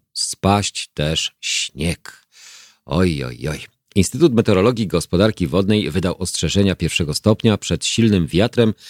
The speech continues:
dla województwa śląskiego, małopolskiego i podkarpackiego. W tych regionach może widać, może wiać z prędkością do siedemdziesięciu pięciu kilometrów na godzinę, a w Karpatach w porywach nawet do osiemdziesięciu kilometrów na godzinę.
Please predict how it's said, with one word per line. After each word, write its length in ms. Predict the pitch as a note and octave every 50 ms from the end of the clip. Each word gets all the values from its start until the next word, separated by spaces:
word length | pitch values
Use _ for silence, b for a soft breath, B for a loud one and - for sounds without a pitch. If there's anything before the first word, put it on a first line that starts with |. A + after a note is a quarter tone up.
| B B B B -
dla 160 | D2+ G#2 C#3
województwa 520 | B2 C3+ A2+ F#2 E2 G2+ - - - G2 F2+
śląskiego, 520 | - - E2+ D#2 - - A#2+ A#2+ B2 A#2
małopolskiego 640 | G2+ F2 E2 D2+ - D2+ C#2+ - - G#2+ F#2+ G2
i 80 | - -
podkarpackiego. 800 | - F2+ - - F#2 E2 - F#2+ F2+ - - - A#2 E2 D2+ - - _ B B B B B B B B
W 100 | - -
tych 160 | G#2+ F#2 D#2+
regionach 440 | E2 D#2+ D2 F#2+ G2 G2 F2+ C#2+ D2
może 360 | E2+ E2+ D2+ E2+ E2 D2+ - - _
widać, 920 | - E2+ D2+ D2 D#2+ D2+ - - - - - - - - - - - - -
może 180 | - D2+ D#2+ D#2
wiać 440 | C2+ F#2 A2 C3 B2 - - - E2 D2
z 80 | -
prędkością 580 | - D2+ C#2+ - - E2+ E2 - - D2+ D2 D2
do 220 | C#2+ G#2 B2+ C#3+
siedemdziesięciu 800 | D3 - - G2+ D2+ D2+ D#2+ D#2+ D#2 - - F#2+ F#2+ - - E2
pięciu 300 | - D#2 D2+ - D#2+ -
kilometrów 460 | - - C#2+ C#2 D2 - D#2 D2+ -
na 120 | C#2+ C2+
godzinę, 420 | B1+ C#2 C#2 - F2 F2+ F2 D#2+ - B B B B B B B B B _ - D2 D2+ C#2+ -
a 60 | E2
w 60 | -
Karpatach 540 | - F2 D2+ - G2 F#2+ - F2 D#2+ - - -
w 60 | - -
porywach 420 | - F2 E2+ D#2+ D2+ C#2+ - -
nawet 480 | D#2 E2+ F#2 G2+ G2 F2+ F2+ D2 C#2 C#2
do 280 | B1+ _ G2+ - -
osiemdziesięciu 880 | - G2+ F2 - - D2+ D2+ D2 D2 C#2+ - - C#2 C2+ - - - -
kilometrów 520 | - - C2 B1+ B1+ B1 - - - -
na 100 | - C2+
godzinę. 360 | B1 - - - C2+ - -